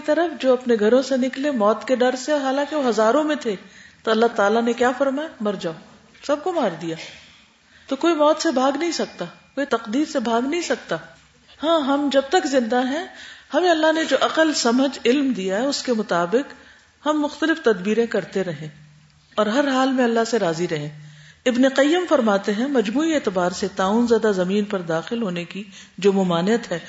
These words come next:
تو یہ احتیاط اور پرہیز اختیار کرنے کا حکم ہے، جو پیچھے آپ کو بتایا گیا نا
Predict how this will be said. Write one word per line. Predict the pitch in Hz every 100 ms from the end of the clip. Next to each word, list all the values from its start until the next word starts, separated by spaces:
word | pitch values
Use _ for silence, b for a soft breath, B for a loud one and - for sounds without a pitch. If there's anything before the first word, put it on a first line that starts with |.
| B B B
تو | -
یہ | 240 -
احتیاط | 220 220 214 226
اور | 240 220
پرہیز | 196 196 220 214
اختیار | 202 - 180
کرنے | 175 180 175
کا | 190 170
حکم | 160 165 156
ہے، | 160 - - -
جو | 175
پیچھے | 170 190 220
آپ | 196
کو | 202
بتایا | 185 185 208
گیا | 233
نا | 339